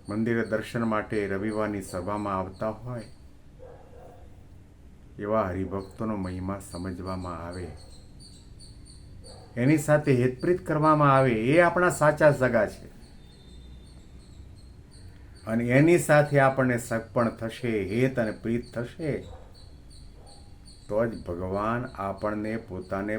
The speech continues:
પોતાના માનશે. આ પંક્તિના અનુસંધાનમાં વિશેષ ચિંતન આપણે આવતીકાલે સાંભળીશું.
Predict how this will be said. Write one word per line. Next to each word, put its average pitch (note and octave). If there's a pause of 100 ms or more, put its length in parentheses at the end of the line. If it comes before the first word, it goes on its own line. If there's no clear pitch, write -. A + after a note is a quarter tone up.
(120)
પોતાના G2
માનશે. F2+ (1800)
આ G2 (100)
પંક્તિના C3+
અનુસંધાનમાં G#2+
વિશેષ D3 (760)
ચિંતન A2+
આપણે G2+
આવતીકાલે G2 (100)
સાંભળીશું. A2